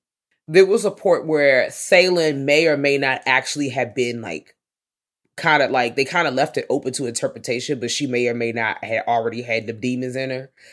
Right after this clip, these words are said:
So whether or not she was like, you know, "Ha ha, I'm not picking up this phone on purpose 'cause, you know, something happened to me." But Salen really drops from the call, y'all. Like, we hear from her on the phone. The phone disconnects. We never hear from this person again.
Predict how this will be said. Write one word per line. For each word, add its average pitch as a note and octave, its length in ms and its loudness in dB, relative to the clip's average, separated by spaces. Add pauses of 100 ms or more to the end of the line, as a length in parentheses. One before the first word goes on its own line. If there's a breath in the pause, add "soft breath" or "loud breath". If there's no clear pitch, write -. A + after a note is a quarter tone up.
(100)
So B2 340 2
whether B2+ 360 4
or - 20 2
not A#2+ 260 -4
she D3+ 160 -6
was B2 200 -6
like, A2 540 -2
you B2 140 -6
know, G#2+ 520 -4
"Ha A#2+ 200 -2
ha, A2+ 400 -2
I'm A#2 120 -4
not A2 160 -6
picking C3 200 -6
up A2+ 120 -6
this A#2 120 -6
phone A2+ 220 -6
on F#2+ 100 -12
purpose A#2+ 380 -6
'cause, A2 200 -8
you A2+ 100 -8
know, A2 120 -6
something A2 320 -10
happened A#2+ 300 -6
to C3 60 -14
me." A#2+ 260 -10 (380 soft breath)
But F3+ 140 4
Salen B3 440 4
really F#3+ 320 6
drops D#3 440 2
from D#3 100 -4
the C#3 80 -4
call, D#3+ 300 4
y'all. B2+ 220 0
Like, A#2+ 280 0 (540 soft breath)
we A#3+ 320 4
hear D4+ 180 2
from A#3+ 160 -6
her A3 160 4
on F#3 120 2
the E3 40 0
phone. F3+ 500 4
The D#3+ 80 6
phone G3+ 360 4
disconnects. E3+ 560 0
We G3 320 0
never D3 500 2
hear C3+ 220 -2
from C3 180 -10
this B2 160 -6
person A#2 360 -6
again. F2+ 320 -12